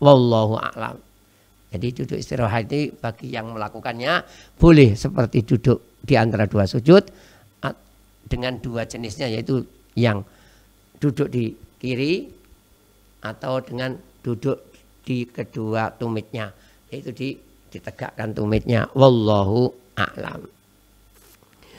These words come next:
Al-i'timadu 'alal yadaini fin nuhudi ila rok'ah. Nah, bersandar atau memakai bantuan kedua tangan ketika bangkit dari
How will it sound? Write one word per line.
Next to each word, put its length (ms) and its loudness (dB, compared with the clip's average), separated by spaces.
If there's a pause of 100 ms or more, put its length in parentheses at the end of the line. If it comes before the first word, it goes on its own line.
(400)
Al-i'timadu 960 8
'alal 320 10
yadaini 720 8
fin 240 6
nuhudi 720 6
ila 160 4
rok'ah. 440 -2 (2750)
Nah, 260 0
bersandar 880 6 (340)
atau 320 2
memakai 880 4
bantuan 800 4
kedua 540 -2
tangan 580 4 (880)
ketika 480 0
bangkit 800 -2
dari 480 2